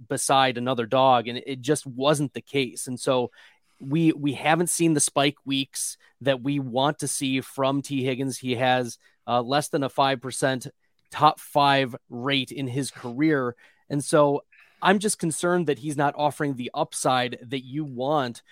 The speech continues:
when you're drafting him at the end of the second round. And I mean, you, you're usually taking him in the two three turn to, like, stack with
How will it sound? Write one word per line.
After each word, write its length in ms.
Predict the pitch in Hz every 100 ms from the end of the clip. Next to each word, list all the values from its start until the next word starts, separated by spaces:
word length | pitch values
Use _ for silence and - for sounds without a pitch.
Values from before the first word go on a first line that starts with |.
| _ -
when 160 | 139
you're 100 | 143
drafting 500 | 131 120 135 143 143
him 200 | 127 135
at 80 | 127
the 120 | 127
end 100 | 123
of 60 | 127
the 60 | 113
second 380 | - 127 120
round. 300 | 117 135 135
And 80 | 123
I 80 | 123
mean, 240 | 123 131
you, 220 | 131 135 139
you're 160 | 143
usually 320 | 143 185 165 143
taking 240 | 156 147
him 100 | 135
in 100 | 123
the 100 | 117
two 200 | - 151
three 220 | 139 135
turn 380 | 117 143 139 139
to, 200 | 123 113 _ _ -
like, 140 | 123
stack 400 | - - 127 127
with 100 | 135